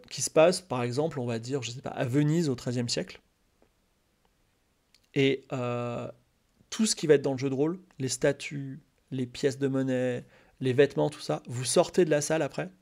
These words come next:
vous allez dans le musée et vous les voyez. Je trouve ça oufissime. Moi, je trouve ça incroyable. J'adore, personnellement. Euh,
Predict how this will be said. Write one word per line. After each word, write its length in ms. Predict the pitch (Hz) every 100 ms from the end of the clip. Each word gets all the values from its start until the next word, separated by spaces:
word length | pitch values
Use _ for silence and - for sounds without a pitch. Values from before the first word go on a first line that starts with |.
| _
vous 160 | 127 143
allez 120 | 147
dans 100 | 151
le 60 |
musée 240 | 147 170 156
et 40 |
vous 120 | 123
les 80 | 131
voyez. 340 | 123 131 131 - _ _
Je 80 | -
trouve 160 | - 147
ça 240 | - 151 - _ -
oufissime. 600 | 311 233 214 185 156 127 151
Moi, 100 | 185
je 60 |
trouve 120 | 190
ça 160 | 165 165
incroyable. 460 | 202 185 165 135 120 - - - -
J'adore, 440 | 151 135 - - _
personnellement. 600 | 131 - 135 131 143 135
Euh, 240 | 123 123